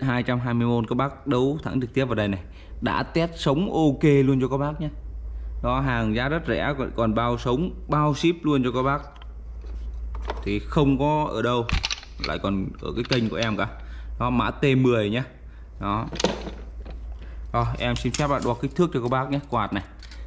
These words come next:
kích thước quạt là chín xăng ti mét này, nhân chín xăng ti mét này, và nó dày là hai phẩy năm xăng ti mét nhé. Đó. Bốn con này, mỗi con mỗi hãng nhé. À, quạt này thì chỉ có quạt của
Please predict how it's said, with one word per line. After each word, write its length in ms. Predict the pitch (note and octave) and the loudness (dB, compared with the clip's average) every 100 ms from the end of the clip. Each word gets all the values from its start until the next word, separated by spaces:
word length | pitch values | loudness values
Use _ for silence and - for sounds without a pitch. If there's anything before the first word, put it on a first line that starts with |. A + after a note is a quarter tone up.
| - | -4
kích 120 | D3 C#3+ | -2 2
thước 220 | F3 - | 2 4
quạt 200 | A#2+ G2+ | 0 0
là 80 | G2 | -2
chín 380 | - C3 C3 | 0 2 4
xăng 120 | F3 D3 | 2 0
ti 100 | A#2+ | 2
mét 220 | B2+ C#3+ | 2 2
này, 140 | A#2 - - - - - - - - | -2 -4 -18 -20 -20 -20 -20 -18 -2
nhân 240 | C3 B2+ | 4 4
chín 300 | A#2+ B2+ C3+ | 4 4 4
xăng 140 | - C3 | 2 0
ti 80 | |
mét 240 | A#2+ B2+ C3+ | 2 2 0
này, 100 | A#2+ - - - | -4 -6 -20 -12
và 260 | G#2 G#2 G#2 | -2 0 2
nó 100 | A#2+ | 0
dày 420 | A2+ G#2 G2+ G2 | 2 2 4 4
là 380 | F#2+ F#2 F#2 F#2 - - - - - | 2 0 -2 -4 -10 -20 -18 -18 -6
hai 220 | A#2 A#2 | 0 0
phẩy 220 | A2+ D#2+ | 0 0
năm 300 | A2+ C3+ B2+ | 2 4 2
xăng 160 | A2+ A2 | 0 -2
ti 120 | A2 | 0
mét 220 | A#2 B2 | 0 2
nhé. 120 | B2+ B2+ - - - | 0 -2 -8 -16 -8
Đó. 440 | F2 F2 F2+ F2+ - - - - - - - - - B2 | -4 -2 0 -2 -6 -18 -20 -20 -20 -20 -20 -20 -10 0
Bốn 220 | A#2 C#3+ | 2 2
con 220 | C3+ B2 | 2 0
này, 80 | G#2 | 0
mỗi 160 | G#2+ G#2+ | 0 0
con 160 | C3+ C3 | 4 4
mỗi 100 | A2 | 4
hãng 300 | A#2 G#2 F2 | 0 -2 2
nhé. 100 | D3+ D3 - - - - | 2 0 -4 -20 -20 -12
À, 220 | - G#2+ - - - - | -4 -2 -2 -8 -10 -4
quạt 200 | B2+ A#2 | 0 0
này 220 | A2+ A2+ | 2 0
thì 100 | A2 | 0
chỉ 120 | G#2 G#2+ | -2 0
có 120 | C#3 | 0
quạt 200 | C#3 A#2+ | 0 -2
của 80 | G2+ | -2